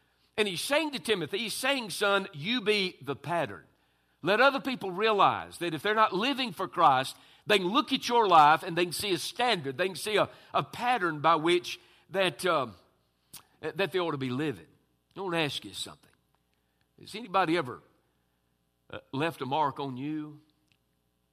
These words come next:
Has anybody ever hit the typeset and it, it made a lasting impression in your life? <laughs> Has, has anybody invested in you? Did somebody take time,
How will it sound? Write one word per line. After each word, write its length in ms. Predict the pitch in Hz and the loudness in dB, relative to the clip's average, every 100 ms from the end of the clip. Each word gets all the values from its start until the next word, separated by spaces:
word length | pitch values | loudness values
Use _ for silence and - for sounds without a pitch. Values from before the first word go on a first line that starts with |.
| _ _ | _ _
Has 160 | 92 175 | -10 -8
anybody 420 | 214 170 185 175 | -2 2 4 4
ever 140 | 131 | 0
hit 260 | 120 190 - | -4 -6 -8
the 80 | 120 | -8
typeset 680 | 156 165 156 - 170 165 - - - _ _ _ _ _ _ _ _ _ _ | -2 -2 -2 -6 -4 -4 -6 -18 -20 _ _ _ _ _ _ _ _ _ _
and 180 | 113 117 | -12 -12
it, 100 | 104 - | -12 -16
it 160 | 107 | -18
made 340 | 113 139 170 139 | -10 -4 -2 -2
a 60 | |
lasting 600 | 104 110 147 147 - 139 | -4 -4 -6 -6 -10 -10
impression 580 | 117 98 - 135 - 120 | -10 -12 -10 -10 -8 -10
in 100 | 104 | -12
your 200 | 107 117 | -12 -10
life? 540 | 107 107 107 107 - _ _ _ _ _ _ _ _ _ _ _ _ _ _ _ _ _ _ _ _ _ _ | -6 -6 -8 -12 -20 _ _ _ _ _ _ _ _ _ _ _ _ _ _ _ _ _ _ _ _ _ _
<laughs> 40 | 120 | -14
Has, 420 | 98 - 127 123 | -12 -12 -14 -12
has 180 | 120 127 | -10 -8
anybody 460 | 233 226 185 190 156 | -8 2 4 4 2
invested 720 | 120 98 156 160 - 156 143 - | -6 -6 -6 -6 -8 -8 -10 -10
in 140 | 113 | -12
you? 520 | 113 143 147 151 151 151 _ _ _ _ _ _ _ _ _ _ _ _ _ _ _ _ _ | -8 -6 -6 -8 -12 -20 _ _ _ _ _ _ _ _ _ _ _ _ _ _ _ _ _
Did 140 | 139 135 | -12 -2
somebody 400 | 240 247 233 190 | 4 6 6 4
take 280 | 208 185 - | -4 -6 -2
time, 600 | 185 185 185 180 165 | 0 2 2 -2 -6